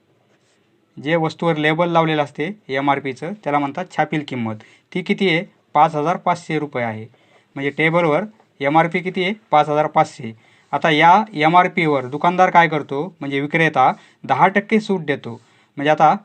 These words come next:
पाच हजार पाचशेचे दहा टक्के किती होतील? एक शून्य कॅन्सल होईल, म्हणजे पाचशे पन्नास येईल. बरोबर आहे, किंवा पाच हजार पाचशेचे आपण दहा टक्के काढू. पाच हजार पाचशेचे दहा टक्के म्हणजे काय होईल? गुणिले दहा आणि भागिले शंभर.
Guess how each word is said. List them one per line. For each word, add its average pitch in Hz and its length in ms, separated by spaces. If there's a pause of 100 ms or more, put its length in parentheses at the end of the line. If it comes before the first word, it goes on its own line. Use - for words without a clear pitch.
पाच 156 200
हजार 175 180
पाचशेचे 175 420
दहा 165 200
टक्के 151 340
किती 165 220
होतील? 180 280 (140)
एक 147 140
शून्य 170 220
कॅन्सल 180 320
होईल, 139 120
म्हणजे 143 160
पाचशे 170 260
पन्नास 165 340
येईल. 120 140
बरोबर 165 320
आहे, 170 80 (1300)
किंवा 147 280 (200)
पाच 147 200
हजार 156 200 (260)
पाचशेचे 151 460
आपण 143 280
दहा 160 180
टक्के 147 260
काढू. 113 240 (760)
पाच 143 140
हजार 156 160
पाचशेचे 151 460
दहा 156 180
टक्के 143 280
म्हणजे 151 160
काय 165 160
होईल? 170 220
गुणिले 151 500
दहा 147 280 (260)
आणि 139 100
भागिले 147 380
शंभर. 127 420